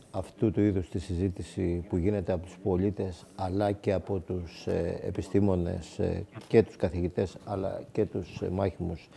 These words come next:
ε, δικηγόρους, όπως είναι οι δύο συνομιλητές. Εδώ πέρα κάνουμε μεγάλη προσπάθεια ώστε να εξορθολογιστεί το σύστημα, προκειμένου ακόμα και αυτές οι αγκυλώσεις να, ε, αμβληθούν.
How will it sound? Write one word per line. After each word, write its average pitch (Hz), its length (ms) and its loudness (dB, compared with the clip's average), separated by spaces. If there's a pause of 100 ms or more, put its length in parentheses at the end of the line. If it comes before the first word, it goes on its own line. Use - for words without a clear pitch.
(500)
ε, 92 300 0
δικηγόρους, 92 840 2
όπως 92 300 -2
είναι 92 180 0
οι 90 40 2
δύο 90 220 2
συνομιλητές. 85 880 -2 (540)
Εδώ 95 180 4
πέρα 117 440 8 (640)
κάνουμε 131 300 12
μεγάλη 120 380 8
προσπάθεια 127 640 4
ώστε 123 220 -2
να 117 100 2
εξορθολογιστεί 101 1120 4
το 95 120 2
σύστημα, 135 640 0 (300)
προκειμένου 123 440 4
ακόμα 135 380 4
και 117 100 0
αυτές 117 320 2
οι 131 40 2
αγκυλώσεις 123 720 2
να, 131 340 2 (400)
ε, 120 320 6
αμβληθούν. 110 640 4